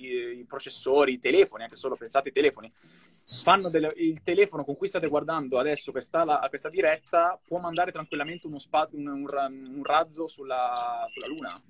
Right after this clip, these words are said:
andata e ritorno, senza neanche troppo sforzo, peraltro. Quindi diventa interessante andare a vedere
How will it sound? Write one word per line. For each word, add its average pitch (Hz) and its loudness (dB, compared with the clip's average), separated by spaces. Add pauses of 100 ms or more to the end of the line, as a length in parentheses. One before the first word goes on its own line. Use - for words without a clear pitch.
(380)
andata 151 2
e 147 4
ritorno, 123 -4 (400)
senza 165 0
neanche 143 4
troppo 139 -6
sforzo, 147 0
peraltro. 101 -8 (1160)
Quindi 214 2
diventa 180 0
interessante 202 2 (720)
andare 151 4
a 180 4
vedere 185 -4